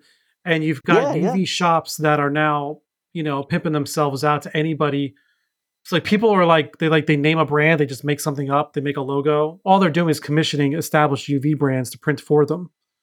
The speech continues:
Speaker 1: and they're calling it their own.
Speaker 2: I think this, this fig might have been, like, an early, early version of that, you know. But, uh, but yeah, it's, it's just crazy how many are actually out there. You know, we, we consider ourselves fairly knowledgeable about the scene in general and about releases, but there's always these things that
Speaker 1: I'm
Speaker 2: slip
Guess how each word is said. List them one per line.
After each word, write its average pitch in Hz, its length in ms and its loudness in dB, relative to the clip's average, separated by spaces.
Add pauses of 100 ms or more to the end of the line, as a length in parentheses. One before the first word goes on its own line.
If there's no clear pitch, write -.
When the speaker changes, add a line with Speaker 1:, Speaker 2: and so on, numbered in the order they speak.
(440)
Speaker 1:
and 139 420 2
they're 143 120 0
calling 143 280 -2
it 127 60 -8
their 143 160 0
own. 135 220 -2 (100)
Speaker 2:
I 180 60 4
think 214 260 -2
this, 196 240 0
this 208 160 0
fig 175 180 -4
might 180 220 0
have 151 60 -8
been, 151 120 -2
like, 147 160 0
an 156 60 -2
early, 151 380 0
early 160 240 0
version 151 300 0
of 147 80 2
that, 175 340 0
you 170 60 2
know. 120 240 0
But, 143 200 -2
uh, 143 320 2 (180)
but 151 140 -2
yeah, 190 160 2
it's, 165 180 0
it's 147 180 -6
just - 180 -6
crazy 175 320 2
how 147 100 4
many 147 400 0 (220)
are 135 80 0
actually 143 260 -2
out 160 240 -2
there. 190 80 6
You 151 120 6
know, 131 200 2 (300)
we, 180 180 0
we 190 140 4
consider 185 300 0
ourselves 180 260 0
fairly 170 180 0
knowledgeable 156 460 2
about 147 200 0
the 147 60 -4
scene 143 240 0
in 135 100 4
general 127 300 2
and 165 80 2
about 139 200 2
releases, 135 520 -2
but 156 160 -2 (460)
there's 151 140 -4
always 170 200 4
these 160 160 -2
things 151 200 0
that 147 80 2
Speaker 1:
I'm 196 40 4
Speaker 2:
slip 214 60 4